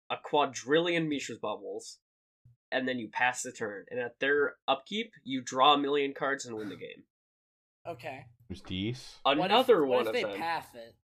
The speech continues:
Speaker 3: Well.
Speaker 1: I'm, I'm not done yet.
Speaker 2: Oh, okay.
Speaker 1: Another one of the ways you can win is you run Monastery Mentor, or Monastery Swift Spear,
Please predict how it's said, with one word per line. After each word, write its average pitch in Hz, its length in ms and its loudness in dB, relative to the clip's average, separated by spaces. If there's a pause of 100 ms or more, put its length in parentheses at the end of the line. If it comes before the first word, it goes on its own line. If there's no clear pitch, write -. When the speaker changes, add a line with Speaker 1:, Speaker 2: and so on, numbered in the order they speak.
(720)
Speaker 3:
Well. 104 280 2 (300)
Speaker 1:
I'm, 113 160 -2
I'm 123 60 -6
not 131 240 0 (160)
done 139 240 0
yet. 117 300 -2 (260)
Speaker 2:
Oh, 120 180 -12
okay. - 200 -20 (200)
Speaker 1:
Another 180 420 4
one 151 180 8
of 127 80 -2
the 131 60 0
ways 120 240 2
you 120 80 -10
can 117 160 -10
win 113 280 -2
is 120 240 -6
you 131 140 -10
run 117 240 -4
Monastery 143 520 -2
Mentor, 165 560 -4
or 135 120 0
Monastery 127 400 0
Swift - 240 -10
Spear, 165 320 -6